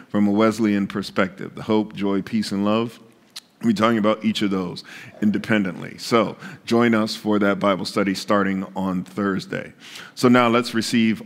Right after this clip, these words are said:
our benediction. Almighty God, you have given us this sacred and holy work. Let us rise to the task of being your people and joining you and following you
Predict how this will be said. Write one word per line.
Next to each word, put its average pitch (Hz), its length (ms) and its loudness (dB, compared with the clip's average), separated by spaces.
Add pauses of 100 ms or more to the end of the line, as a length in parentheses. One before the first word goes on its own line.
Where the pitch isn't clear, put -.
our 107 100 0
benediction. 95 640 -4 (1160)
Almighty 131 300 6
God, 135 340 4
you 139 160 6
have 123 160 4
given 131 280 4
us 110 240 0
this 110 260 0
sacred 123 460 2
and 101 120 2
holy 117 360 2
work. 90 380 -4 (840)
Let 110 220 4
us 110 200 2
rise 110 360 2
to 127 140 2
the 117 100 2
task 104 440 0
of 95 140 0
being 107 300 4
your 107 160 2
people 90 480 -2 (400)
and 101 160 -2
joining 110 420 2
you 87 240 -6 (380)
and 92 120 -4
following 110 540 0
you - 220 -12